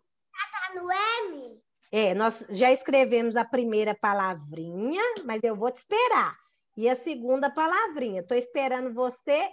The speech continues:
Speaker 2: e, e a Lívia. Ó, a primeira é maleta, M A L E T A.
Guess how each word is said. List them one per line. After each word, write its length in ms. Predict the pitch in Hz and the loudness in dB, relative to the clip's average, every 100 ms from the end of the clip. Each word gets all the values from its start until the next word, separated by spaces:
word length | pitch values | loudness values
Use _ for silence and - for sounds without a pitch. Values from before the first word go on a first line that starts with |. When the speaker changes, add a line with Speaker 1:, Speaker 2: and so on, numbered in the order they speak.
| - | -8
Speaker 2:
e, 280 | 320 339 - | -12 -12 -12
e 180 | 311 302 | -10 -4
a 680 | 294 285 254 233 202 175 - _ _ _ _ _ _ - | 0 2 0 -2 -4 -8 -12 _ _ _ _ _ _ -4
Lívia. 600 | 247 285 226 185 160 143 _ _ _ _ _ _ _ _ | -2 -2 -4 -6 -10 -12 _ _ _ _ _ _ _ _
Ó, 240 | 208 196 147 | -2 -2 -2
a 120 | 190 | -6
primeira 500 | 202 262 254 240 233 | -2 -2 2 2 2
é 60 | 220 | 0
maleta, 1080 | 214 233 233 214 196 190 185 226 254 - 392 453 427 _ _ _ _ _ _ _ - | -2 0 0 0 -2 -2 0 0 -2 0 0 0 -8 _ _ _ _ _ _ _ -4
M 520 | 233 233 233 220 208 - - - | 0 2 2 -2 -6 -10 -16 -2
A 360 | 185 202 254 302 - - _ - | 2 4 2 0 -14 -20 _ -10
L 760 | 247 254 254 247 233 214 202 185 | -2 0 2 0 -2 -6 -6 -2
E 300 | 196 240 294 _ - | -2 -2 -6 _ -4
T 60 | |
A. 400 | 311 392 311 185 | -2 0 0 -2